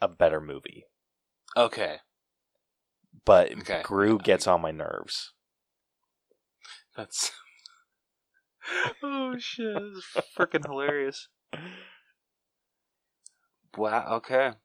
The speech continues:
Speaker 2: I don't know what else to say to that, 'cause I really did not expect you to not be, not be a fan of Steve Carell's Gru.
Speaker 1: Dude,
Speaker 2: This is
Speaker 1: I don't
Speaker 2: throwing
Speaker 1: know
Speaker 2: me
Speaker 1: what
Speaker 2: through a
Speaker 1: it,
Speaker 2: loophole,
Speaker 1: it,
Speaker 2: man.
Speaker 1: I think it's just, I don't know.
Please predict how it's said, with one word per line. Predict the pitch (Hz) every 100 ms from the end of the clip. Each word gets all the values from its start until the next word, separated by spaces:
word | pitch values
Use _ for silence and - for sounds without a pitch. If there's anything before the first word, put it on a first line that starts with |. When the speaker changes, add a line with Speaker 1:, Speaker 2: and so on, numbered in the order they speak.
| _ -
Speaker 2:
I | 117
don't | 143 165
know | 135
what | 117
else | 123 120
to | 107
say | - 104
to | 113
that, | 95 95
'cause | 95
I | 92 101
really | 107 104 101 101 101
did | 98
not | 98 98 92
expect | 95 - 95 90 -
you |
to | 90
not | 87 87 87 - _ _ _ _
be, | 101 95 -
not | 92 87
be | 92 95
a |
fan | 87 92 87
of | 90
Steve | - 87 85 -
Carell's | 87 82
Gru. | - 85 90 85 _ _ _ _ _ _ _ _ _ _ _ _ _ _ _ _
Speaker 1:
Dude, | -
Speaker 2:
This | 95
is | -
Speaker 1:
I | 107
don't |
Speaker 2:
throwing | 143 107
Speaker 1:
know | 151
Speaker 2:
me | 101
Speaker 1:
what | 101
Speaker 2:
through | 92
a | 87
Speaker 1:
it, | 113
Speaker 2:
loophole, | 120 110 95
Speaker 1:
it, |
Speaker 2:
man. | 92 190
Speaker 1:
I |
think | 196 202
it's | 185 -
just, | 160 143 - _ _ _ _ _ _ _ _ _ _ _ _
I | 104
don't | 98 85
know. | 76 78